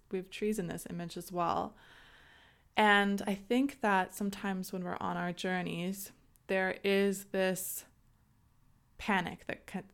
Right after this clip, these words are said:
gets triggered. And we think we need to go faster and,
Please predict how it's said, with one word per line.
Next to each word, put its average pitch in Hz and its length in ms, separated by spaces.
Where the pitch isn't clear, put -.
gets - 240
triggered. - 500
And 190 260
we 185 100
think 202 280
we 208 60
need 196 200
to - 80
go 175 160
faster 220 880
and, 170 640